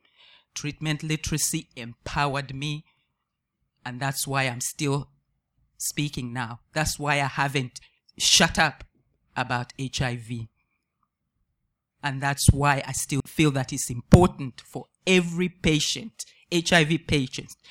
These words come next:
to know about their treatment so that they can be able to take it.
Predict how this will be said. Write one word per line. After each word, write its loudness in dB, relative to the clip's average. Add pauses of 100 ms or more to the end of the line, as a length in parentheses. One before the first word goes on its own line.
(180)
to 2
know 4 (160)
about -4
their 2 (100)
treatment 4 (600)
so -4
that -4
they -6
can -4
be -6
able -10
to -16
take -14
it. -20